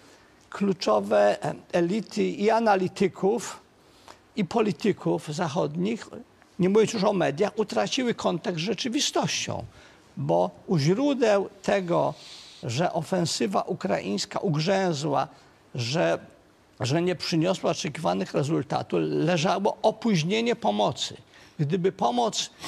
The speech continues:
amunicyjna, rakietowa, artyleryjska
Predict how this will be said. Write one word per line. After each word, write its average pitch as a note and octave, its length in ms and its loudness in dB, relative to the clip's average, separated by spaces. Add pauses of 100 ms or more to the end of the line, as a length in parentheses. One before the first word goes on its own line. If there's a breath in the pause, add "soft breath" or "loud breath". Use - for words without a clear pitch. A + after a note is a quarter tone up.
(260 loud breath)
amunicyjna, G3+ 1080 2
rakietowa, F3+ 760 0
artyleryjska G3+ 1000 0